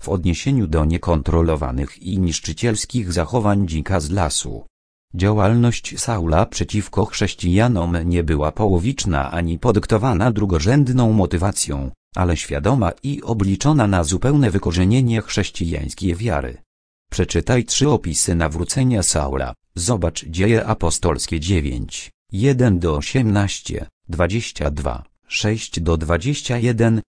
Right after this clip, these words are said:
i dwadzieścia sześć, dwanaście do dziewiętnaście. Jaką rolą w tym doświadczeniu odegrała łaska Boża? Innymi słowy,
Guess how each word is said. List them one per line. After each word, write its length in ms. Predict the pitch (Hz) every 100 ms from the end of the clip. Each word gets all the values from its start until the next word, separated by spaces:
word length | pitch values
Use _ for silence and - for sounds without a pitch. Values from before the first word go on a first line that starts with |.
| _
i 140 | - 92
dwadzieścia 540 | 87 127 80 - 101
sześć, 640 | 104 67 60 - - - _ _
dwanaście 640 | - 85 98 123 123 - 80
do 140 | 78
dziewiętnaście. 1040 | 71 90 76 - 90 101 98 - - - - _ _ _ _
Jaką 420 | - 113 113 107 101
rolą 380 | 135 90 80
w 80 | 73
tym 200 | - 82
doświadczeniu 760 | 82 76 - 113 - 127 101 82
odegrała 720 | - 92 87 76 127 139 98
łaska 380 | 76 90 - 76
Boża? 460 | 71 98 80 69 65 _ _ _ _ _
Innymi 440 | 107 101 147 127
słowy, 540 | 80 - 71 55 57